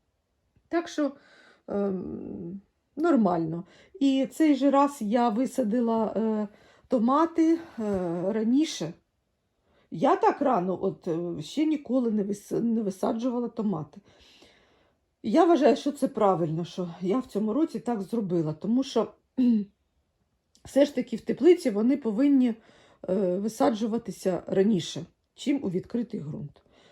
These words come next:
Ну, у відкритий ґрунт в нашій зоні ми висаджуємо завжди після двадцятого вже травня. Взагалі, я вам хочу сказати, дуже холодно, все рівно холодно. От,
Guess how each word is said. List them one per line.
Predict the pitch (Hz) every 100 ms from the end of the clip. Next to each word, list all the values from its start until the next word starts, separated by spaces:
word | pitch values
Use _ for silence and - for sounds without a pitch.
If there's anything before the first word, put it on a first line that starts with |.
| -
Ну, | 370
у |
відкритий | 349 - 320 330
ґрунт | 247 320 320 220
в |
нашій | 254 277 254
зоні | 202 277 285 233
ми | 233
висаджуємо | 240 226 226 240 208 202
завжди | 190 196 214 262
після | - 285 294 240
двадцятого | 196 190 214 202 196 202
вже | 170 180
травня. | 170 180 170 151 196 - _ - - _ -
Взагалі, | 233 285 370
я | 415
вам | 269
хочу | 226 190
сказати, | - 285 247
дуже | 202 247 262
холодно, | - 156 135 - 180
все | - 185
рівно | 175 160 156
холодно. | - 190 147 165 185 - _ _ _ _ _ -
От, | 170 160